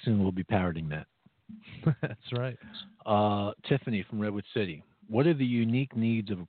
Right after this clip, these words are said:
Speaker 1: pregnant woman with substance abuse disorders? Well, in California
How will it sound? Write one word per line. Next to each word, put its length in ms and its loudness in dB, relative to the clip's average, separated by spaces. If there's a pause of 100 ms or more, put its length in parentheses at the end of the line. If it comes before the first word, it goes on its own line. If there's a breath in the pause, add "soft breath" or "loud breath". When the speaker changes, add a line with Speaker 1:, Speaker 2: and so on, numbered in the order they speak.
Speaker 1:
pregnant 340 2
woman 340 0
with 140 -8 (100)
substance 360 -2
abuse 320 -2
disorders? 520 -4 (2250 loud breath)
Well, 280 6
in 100 0
California 760 -2